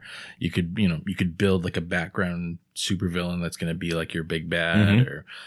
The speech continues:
Speaker 1: and, you know, there's also, like, the whole other dimension of, like, you know, incorporating the school life to it.
Speaker 2: Right, right.
Speaker 1: And that's not really something that you see a lot of on, like, American T V,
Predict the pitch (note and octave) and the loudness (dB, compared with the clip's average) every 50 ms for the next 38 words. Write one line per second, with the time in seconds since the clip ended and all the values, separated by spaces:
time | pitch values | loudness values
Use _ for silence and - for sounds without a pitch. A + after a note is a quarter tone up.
0 | - - - - G2 F#2 F#2+ F2+ F2+ - G2+ F#2+ F#2 F#2 F#2 F#2+ - - F#2+ F2+ | -18 -8 -2 0 2 2 2 2 0 0 0 2 2 2 2 2 2 2 2 2
1 | E2+ - F#2 F2+ F2+ F2+ E2+ - - G2+ F#2+ - G2 F#2+ F2+ F2 F2+ F#2 F2+ F2 | 2 0 0 0 0 -2 -2 -4 -6 -8 -6 -2 0 2 2 2 2 2 2 0
2 | E2+ E2+ F2+ F#2 F#2 F#2 F2+ - F#2+ F2 E2+ E2+ D#2+ E2+ E2+ E2 E2 D#2+ - - | -2 -4 0 0 2 2 2 0 -2 -2 -2 -4 -4 -6 -6 -6 -6 -6 -8 -12
3 | - _ _ _ _ _ _ - - F#2+ F2+ F#2+ F2+ E2+ - G#2 F#2 - G2 F2+ | -14 _ _ _ _ _ _ -6 -4 -4 -2 -2 -4 -2 0 0 0 2 2 0
4 | F2 E2+ E2 E2 - - - - G2 F#2+ F2+ E2 C#2 D2 - - - - E2+ E2 | 0 0 0 0 0 0 0 0 2 2 2 0 0 -4 -6 -8 -8 -6 -4 -2
5 | E2+ - - - - G2+ C3 D#3+ D#3 F#2+ D#2 D2 D#2+ G2+ B2+ A#2+ F2 D2+ F2+ - | -4 -4 -6 -2 2 4 6 6 6 4 2 2 4 4 6 6 6 4 0 -2
6 | - - G#2 A2 A#2 - C3 B2 G#2+ G2 G2 F#2+ F#2 E2+ - G#2 F#2 - F#2 F#2+ | -4 0 0 0 2 2 0 0 0 2 2 2 0 2 2 2 2 2 2 0
7 | F#2 F#2 F2 - - - F#2 F2 E2 D#2+ D#2+ E2 E2 E2 E2+ F2 F#2+ G2+ G2 G2 | 0 0 0 0 0 0 0 0 -2 -4 -2 -2 -2 -2 0 0 -2 -2 -2 -2
8 | - - - - - - - - G2 F#2+ F#2+ F#2 F2+ F2 - - - - - F#2+ | -4 -10 -16 -20 -20 -16 -8 -2 0 2 4 4 4 2 -2 -6 -12 -8 -4 -2
9 | F2+ F2+ F2+ F#2 F#2 - G#2 G#2 G2 - - G#2+ G#2+ G2+ G#2+ A2 A2 A2 A2+ A2+ | 0 2 2 2 2 2 2 2 2 2 0 -2 0 0 0 0 0 0 0 -2
10 | - | -2